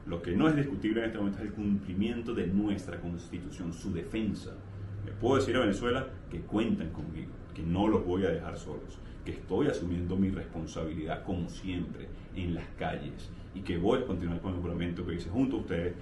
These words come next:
para ver libre a Venezuela. Finalmente, mañana estén pendientes del resultado de la sesión de primera discusión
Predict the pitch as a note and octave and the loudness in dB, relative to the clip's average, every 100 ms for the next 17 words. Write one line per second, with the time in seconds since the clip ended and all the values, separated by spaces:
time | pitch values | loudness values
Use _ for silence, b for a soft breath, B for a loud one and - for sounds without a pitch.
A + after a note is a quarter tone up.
0 | B B E2+ E2+ F#2 G#2 B2 A2+ A2+ A2+ | B B 0 2 4 4 4 2 0 -2
1 | - F#2+ F2 E2 - - - - B - | -6 -4 -2 -2 -4 -8 -8 -10 B -4
2 | F2 G2+ G#2 G#2 A2 F#2+ F#2 A#2+ D3 C#3 | 2 4 4 4 2 2 4 6 4 2
3 | F2 E2+ F2+ F2+ F2 F2 E2+ F2 E2 - | -2 -4 -2 0 -2 -2 -4 -4 -6 -6
4 | F#2+ A2+ G2+ E2 - E2+ F2+ F2 E2+ E2+ | 0 4 4 2 -2 -4 -4 -4 -4 -2
5 | E2+ F2+ - - C3 C3+ | -2 -2 -6 -4 0 0